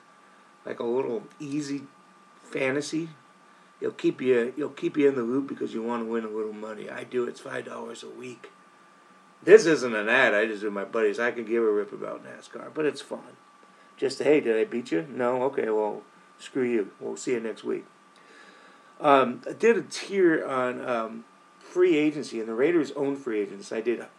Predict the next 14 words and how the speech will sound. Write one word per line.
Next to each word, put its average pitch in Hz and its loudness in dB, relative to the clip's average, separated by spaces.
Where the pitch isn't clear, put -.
three, 143 -2
a 135 -4
three-part 202 0
series. 135 -2
It 156 -2
was 143 2
on 120 2
high 131 2
priority, 151 4
mid 120 -2
priority, 123 2
and 120 -10
low 143 2
priority. 98 -8